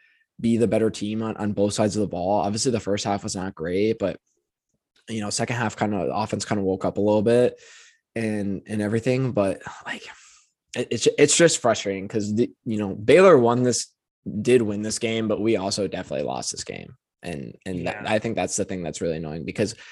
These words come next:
Speaker 1: I don't think that we should be losing games like this when we have the better talent, I think the better coaching and, and stuff like that. So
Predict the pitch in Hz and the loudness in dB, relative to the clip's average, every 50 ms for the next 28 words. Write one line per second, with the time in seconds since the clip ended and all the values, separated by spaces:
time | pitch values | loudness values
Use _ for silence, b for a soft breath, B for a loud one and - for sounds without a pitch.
0 | B B - 117 120 120 117 - 123 113 104 - - 98 - 95 101 98 - 104 | B B 0 2 2 2 2 0 0 -2 0 0 -2 0 0 0 -2 0 -2 -2
1 | 95 101 98 95 98 98 - - _ - 95 104 104 101 101 110 113 110 117 117 | -2 0 0 0 0 -2 -4 -8 _ -6 -2 -2 0 -2 -2 -4 -2 -2 -2 -2
2 | 110 107 110 104 - 110 110 104 101 - 110 107 104 104 101 101 107 107 101 95 | -2 -2 -4 -2 0 0 -2 -2 -2 -4 -6 -6 -4 -4 -2 -2 -2 -2 -2 -2
3 | 95 90 - b b b b b b b - 98 110 110 104 98 107 95 98 98 | -4 -4 -6 b b b b b b b -2 2 2 2 2 0 -2 -2 -2 -2
4 | 98 98 98 95 - - _ - 104 - - 107 92 - 90 92 85 92 - 110 | -2 -4 -6 -8 -8 -8 _ -10 -8 -6 -8 -8 -6 -6 -4 -4 -6 -4 -2 -2
5 | 98 95 - - 98 95 98 98 95 95 107 113 - _ - 95 95 90 87 85 | -2 -2 -2 -4 -6 -6 -6 -6 -8 -8 -10 -12 -16 _ -10 -10 -8 -8 -8 -10
6 | 82 - - 101 - - 101 - 104 92 - 98 101 110 104 - 104 98 | -10 -10 -10 -8 -8 -8 -6 -6 -8 -6 -4 -2 0 0 0 0 -2 -4